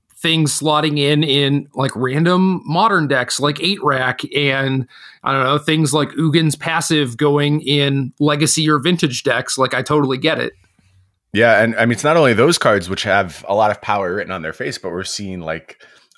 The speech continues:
Speaker 2: a lot of Narset, which is a card that both you and I looked at and were like, "What does this ever do in any situation?" Uh, it's actually proving to be pretty meaningful in Legacy, of all places, where half the decks are based around Brainstorm.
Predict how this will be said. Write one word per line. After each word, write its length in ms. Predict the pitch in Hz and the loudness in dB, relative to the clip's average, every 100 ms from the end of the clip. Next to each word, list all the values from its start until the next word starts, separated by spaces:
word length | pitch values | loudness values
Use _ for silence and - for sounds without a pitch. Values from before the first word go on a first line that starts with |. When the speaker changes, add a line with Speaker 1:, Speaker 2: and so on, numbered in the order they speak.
| - | -4
Speaker 2:
a 60 | |
lot 160 | 92 98 | -2 0
of 60 | 82 | -2
Narset, 520 | 85 95 - 151 - _ | -2 -2 -2 -6 -6 _
which 200 | - 98 | -12 -8
is 120 | 110 104 | -6 -6
a 60 | |
card 300 | - 98 107 | -4 -4 -2
that 180 | 92 87 | -2 -4
both 220 | 101 90 | -6 -6
you 140 | 104 107 | -6 -4
and 100 | 98 | -2
I 220 | 104 95 | -2 -4
looked 380 | 87 98 127 101 | -6 -6 -4 -2
at 200 | 92 92 | -4 -4
and 120 | 95 | -6
were 60 | 92 | -6
like, 180 | 87 80 | -6 -4
"What 180 | 107 | -2
does 120 | 143 110 | -2 0
this 260 | 107 - - | -2 -2 -2
ever 280 | 123 117 104 | 0 0 0
do 420 | 113 113 90 92 | 0 0 0 -4
in 160 | 107 117 | -4 -2
any 200 | 123 117 | 0 0
situation?" 800 | 113 - 98 110 98 90 90 - - _ - | -2 -4 -2 -2 -2 -6 -10 -14 -20 _ -6
Uh, 220 | 87 95 | -2 0
it's 120 | 110 113 | 0 0
actually 320 | 117 143 113 | 0 0 -4
proving 380 | 113 101 101 95 | -2 -4 -6 -8
to 80 | |
be 140 | 87 101 | -8 -8
pretty 360 | _ 127 180 | _ -4 -2
meaningful 600 | 160 202 185 - 90 87 | -2 -2 -2 -4 -4 -4
in 280 | 110 110 104 | -2 -2 -2
Legacy, 560 | 95 110 208 165 - 87 | -2 0 2 0 -2 -4
of 120 | 80 | -2
all 160 | 85 85 | -2 -2
places, 600 | 87 82 - 80 73 90 | -6 -8 -8 -10 -10 -4
where 380 | 95 95 92 92 | 2 2 2 0
half 280 | 127 117 | 0 0
the 60 | 107 | 0
decks 220 | 110 - | -2 -2
are 40 | 95 | -4
based 220 | 98 - | -4 -2
around 180 | 87 80 | -4 0
Brainstorm. 600 | 135 135 - 107 92 | -2 -2 0 0 0